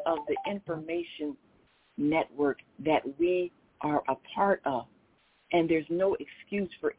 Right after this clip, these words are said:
anything that you want to do. Throw away that crutch. Stop talking about what other people won't let you do and how other people don't like you and how other people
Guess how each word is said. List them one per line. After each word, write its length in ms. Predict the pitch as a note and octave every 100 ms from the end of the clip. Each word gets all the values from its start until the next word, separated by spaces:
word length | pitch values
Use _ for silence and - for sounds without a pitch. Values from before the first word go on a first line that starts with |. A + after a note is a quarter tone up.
| -
anything 520 | E4+ A#4 B3+ - B2
that 100 | - -
you 100 | - -
want 120 | -
to 60 | - _
do. 120 | - _ _ _ _ _ _ _ _ _ _ _ _ _ _ _ _ _ _ _ _ _ _ _ _ _ _ _ _ _ _ _ _ _
Throw 220 | G#3 A#3 D4
away 300 | B3+ G#3+ A3
that 200 | F#3+ G#3+
crutch. 320 | - A#3+ A#3 - - - _ _ _ _ _ _ _ _ _ _ _ _ _ _
Stop 200 | - A3+ -
talking 320 | B3 A#3 A#3
about 260 | G#3 G#3 G3+
what 120 | F#3
other 220 | - G3 G3+
people 380 | - F#3 F3+ D#3+
won't 240 | F#3 -
let 220 | D#3 F3+ -
you 160 | F3+ F3
do 160 | E3 B2+ _ _ _ _ _ _ -
and 80 |
how 120 | D#3+ D#3+
other 200 | F#3 F#3
people 320 | F#3 F3+ E3+
don't 280 | E3+ F#3+ D#3
like 220 | D3+ C#3 -
you 140 | G2 - _ _ _
and 100 | C#3+
how 140 | D#3+ D#3
other 240 | E3+ F3+
people 440 | - F3 E3+ E3+